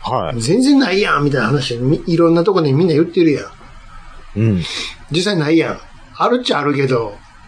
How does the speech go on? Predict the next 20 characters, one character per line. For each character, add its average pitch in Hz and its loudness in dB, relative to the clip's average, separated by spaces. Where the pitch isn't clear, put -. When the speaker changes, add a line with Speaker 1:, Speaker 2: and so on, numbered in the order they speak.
Speaker 1:
う - -2
ん。 98 -2
Speaker 2:
全 208 0
然 214 0
な 127 0
い 131 2
や 113 -4
ん。 104 -14
も 135 2
う - -12
か - -6
つ - -6
て 120 -2
ほ 123 -2
ど、 107 -10
も 151 0
の 143 0
が。 131 0
Speaker 1:
う 110 2
ん。 101 0